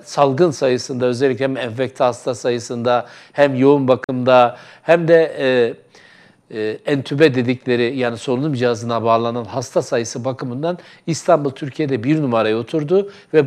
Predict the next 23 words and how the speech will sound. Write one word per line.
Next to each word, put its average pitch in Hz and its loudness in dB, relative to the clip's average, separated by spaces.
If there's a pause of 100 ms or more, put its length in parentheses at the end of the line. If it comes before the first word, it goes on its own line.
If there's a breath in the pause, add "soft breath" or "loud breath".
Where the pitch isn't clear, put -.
(240)
bu 139 -4
bir 196 2
numarayı 139 0
uzun 156 -2
süre 151 -4
kimseye 160 -6
kaptırmadı. 95 -8 (640 loud breath)
Şu 214 6
an 196 8 (180)
Türkiye 185 2
bir, 160 0 (160)
e, 135 -2 (280 soft breath)
salgının 165 0
sönmesi 170 -4
gibi 156 -2
bir, 202 2 (100)
e, 139 -4
umut 180 0
içinde. 98 -14 (420 soft breath)
Tam 170 4
anlamıyla 147 0 (220)
gerçekleşmiş 139 -4
değil. 151 2